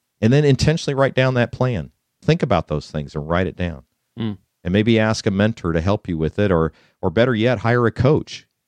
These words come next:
Speaker 1: The very idea of hiring a coach suggests your commitment
Speaker 2: Mm-hmm.
Speaker 1: to making a change, 'cause you're putting money on the line now
Speaker 2: That,
Speaker 1: for
Speaker 2: that's,
Speaker 1: you to get better.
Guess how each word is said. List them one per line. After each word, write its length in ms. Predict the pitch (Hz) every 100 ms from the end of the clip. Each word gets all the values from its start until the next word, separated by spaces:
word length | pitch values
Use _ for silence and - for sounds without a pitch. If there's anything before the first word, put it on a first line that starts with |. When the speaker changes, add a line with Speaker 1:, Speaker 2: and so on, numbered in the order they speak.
| _ _ _ _
Speaker 1:
The 100 | 104 98
very 240 | 135 160
idea 400 | 123 104 123 113
of 80 | 92
hiring 300 | - 123 107
a 20 |
coach 320 | - 123 110
suggests 540 | - 98 87 117 117 -
your 100 | 95
commitment 640 | _ 92 110 131 82 - _ -
Speaker 2:
Mm-hmm. 440 | 127 98 104 101 -
Speaker 1:
to 100 | 98
making 760 | 95 110 113 - 101 101 95 - _ 92
a 60 |
change, 680 | - - 110 90 62 - _ _ _ _
'cause 120 | 92
you're 80 | 117
putting 260 | - 135 107
money 320 | 107 139 123
on 120 | 76
the 80 | 69
line 340 | 67 65 62 62
now 260 | - - -
Speaker 2:
That, 120 | 107
Speaker 1:
for 100 | 101
Speaker 2:
that's, 100 | 95
Speaker 1:
you 140 | 110
to 80 | 98
get 160 | 110 104
better. 300 | - - -